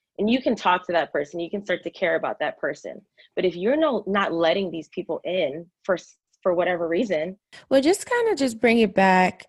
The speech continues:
Speaker 2: to your relationship with you and Max. Did you find that when you experience any kinda, like, racial biases or judgments, did you have maybe a disagreement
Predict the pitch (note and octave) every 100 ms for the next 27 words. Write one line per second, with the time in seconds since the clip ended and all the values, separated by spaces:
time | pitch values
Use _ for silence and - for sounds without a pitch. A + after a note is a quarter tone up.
0 | - - G#3 F#3+ F#3+ F#3 F3+ F#3+ F#3+ -
1 | F#3+ - F#3 - F#3+ F#3+ F#3 F#3+ F3 F3
2 | - - - F#3 C4 D4 D#4+ D#4+ - A3+
3 | G#3+ G#3+ G#3 G#3 G3+ G3+ F#3+ F#3+ F#3+ F#3
4 | - - - _ _ _ _ _ _ -
5 | G#3 A3+ A3 A3 A3+ G#3 G#3 - G#3 G3+
6 | G3+ G3 F#3+ F#3 - G3+ G#3 G3+ G3 G3
7 | G3 F#3+ F3+ F3 F3+ F3 G#3+ G#3+ G#3+ G#3
8 | F3+ F3+ F3+ F#3 F3+ - F3+ - F#3 E3
9 | F#3 F3 F3 F3+ F3 - - - F#3+ F3+
10 | A3 A3 B3 A3 A3 G#3+ G#3 G3 F#3+ F#3+
11 | F#3 G3 F#3 F#3+ F#3+ F#3